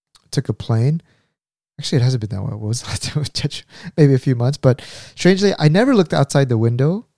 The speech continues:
'cause I always, you know, I've ridden a lot of planes, so I don't look out the window. But you were looking outside the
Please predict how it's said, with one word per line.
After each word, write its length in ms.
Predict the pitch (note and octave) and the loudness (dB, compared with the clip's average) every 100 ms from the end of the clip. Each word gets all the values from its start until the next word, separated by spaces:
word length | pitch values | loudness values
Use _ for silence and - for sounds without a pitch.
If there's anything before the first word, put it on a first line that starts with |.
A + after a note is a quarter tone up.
| _ | _
'cause 160 | - A#2 | -10 -4
I 60 | A#2 | -2
always, 480 | C3 C3 - - - _ | 0 -2 -4 -10 -14 _
you 100 | D#3 | 0
know, 160 | A#2 A2 | 0 -2
I've 180 | A#2 | 0
ridden 200 | C3+ C#3+ | 2 2
a 80 | B2+ | 2
lot 160 | A2+ G#2+ | 0 -2
of 60 | |
planes, 320 | - A2+ G2+ - | -2 -4 -4 -8
so 160 | A2+ - | -8 -8
I 40 | B2+ _ _ | -14 _ _
don't 180 | - A2 | -8 -8
look 160 | A2 A#2+ | -8 -8
out 100 | - | -6
the 80 | A2 | -4
window. 160 | C3 | -2
But 120 | D3 | 0
you 200 | D#3 D#3+ | 0 2
were 120 | G#3 G#3+ | 2 2
looking 320 | E3+ F3 D3+ | 0 -2 -2
outside 420 | B2+ B2+ C#3 C3 | -2 -2 -2 -2
the 380 | A#2 A2 A2 | -2 -2 -4